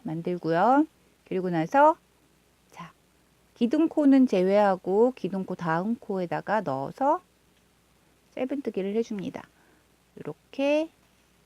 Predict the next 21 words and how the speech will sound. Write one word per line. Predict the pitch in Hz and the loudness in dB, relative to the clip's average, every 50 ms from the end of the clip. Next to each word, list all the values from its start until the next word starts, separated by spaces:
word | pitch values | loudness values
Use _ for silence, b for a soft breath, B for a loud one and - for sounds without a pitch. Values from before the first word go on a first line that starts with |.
| _ _ _ _ _ _ _ - | _ _ _ _ _ _ _ -16
짧은뜨기 | 214 196 202 - - 175 185 - 202 | -14 -14 -14 -14 -14 -14 -12 -10 -10
해주시고요. | 214 208 - 196 - - - - - 175 214 247 277 302 - _ _ _ _ _ _ _ _ _ - | -8 -10 -10 -12 -14 -14 -10 -8 -6 -6 -2 -2 -2 -4 -4 _ _ _ _ _ _ _ _ _ -20
그 | _ | _
다음에 | _ - 165 156 151 160 180 214 247 269 285 302 320 - _ | _ -10 -8 -6 -4 -4 -4 -2 2 2 2 2 2 -2 _
다음 | - - 151 151 151 160 185 202 220 233 | -12 -8 -4 -4 -4 -2 -2 -2 -2 -4
코, | 240 - - - - 170 185 220 254 285 320 - b b b b b b _ _ _ _ _ _ _ _ _ _ _ | -4 -6 -8 -8 -6 -2 -2 -2 -2 -2 -4 -8 b b b b b b _ _ _ _ _ _ _ _ _ _ _
다음 | - - 175 185 196 208 - | -16 -12 -10 -10 -10 -10 -12
코 | - - 196 190 - - _ | -10 -8 -8 -8 -10 -12 _
바로 | - - 165 160 160 151 | -14 -12 -12 -10 -10 -12
여기죠. | 147 147 - 156 - - 208 226 220 180 _ _ _ _ b b b b b b b b _ - | -12 -12 -16 -16 -12 -10 -10 -10 -10 -12 _ _ _ _ b b b b b b b b _ 0
요 | 202 | 0
물결 | 196 185 220 254 254 - - 320 320 320 | 2 4 4 2 2 2 2 2 4 4
모양을 | 311 285 269 247 240 226 220 214 214 220 226 226 220 208 208 | 6 6 6 4 4 2 0 -2 -2 -2 -2 -2 -2 -4 -4
잘 | - 196 175 170 170 180 | -4 -2 0 0 2 0
보셔-, | 175 170 160 160 - 180 - | 0 -4 -6 -6 -8 -10 -12
봐주시면 | - - 151 151 160 - 202 202 - 214 196 180 175 175 185 190 185 165 | -6 -4 -2 -2 -2 -4 -6 -6 -6 -6 -4 -4 -2 -2 -2 -2 -2 -2
물결 | 156 170 165 - 175 170 185 | -2 -2 -2 0 -2 -2 0
하나당 | 220 233 240 247 240 220 208 196 202 214 214 214 214 | 0 0 0 0 0 0 -2 -2 0 -2 -2 -2 0
하나의 | 240 254 262 277 269 269 254 | 2 2 4 4 4 2 0
짧은뜨기만 | - 254 247 254 247 247 - 220 196 196 185 190 185 | 0 -2 -2 0 -2 -2 -2 -4 -4 -4 -4 -4 -4
들어가니까 | 180 - - 139 - 151 156 156 156 156 - - 247 254 240 185 | -6 -6 -6 -6 -4 -4 -4 -4 -6 -8 -6 -2 -2 0 0 -2